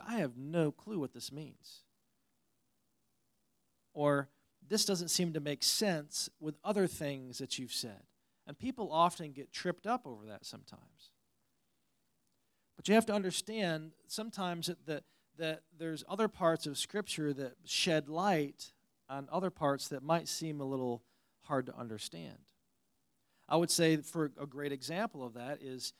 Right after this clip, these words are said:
is Revelation. The book of Revelation shares a lot of amazing things that we're, we were just like, feel like we're clueless about. But if we really knew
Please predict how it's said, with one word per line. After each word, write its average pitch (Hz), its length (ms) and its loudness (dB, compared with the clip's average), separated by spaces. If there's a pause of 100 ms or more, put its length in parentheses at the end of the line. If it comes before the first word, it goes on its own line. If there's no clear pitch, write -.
(200)
is 123 140 -12
Revelation. 131 640 -6
The 113 40 -12
book 143 200 -8
of 123 100 -8
Revelation 139 600 -2
shares 131 280 -6
a 120 60 -10
lot 147 340 -4
of 151 120 -2
amazing 139 520 -8
things 165 440 -4
that 135 100 -14
we're, 143 140 -12
we 160 320 -8
were 156 80 -4
just 147 180 -8
like, 123 220 -10 (340)
feel 180 180 -8
like 147 220 -6
we're 120 120 -12
clueless 196 600 -4
about. 110 400 -8 (400)
But 151 80 -6
if 151 160 -6
we 226 120 2
really 175 600 8
knew 160 640 0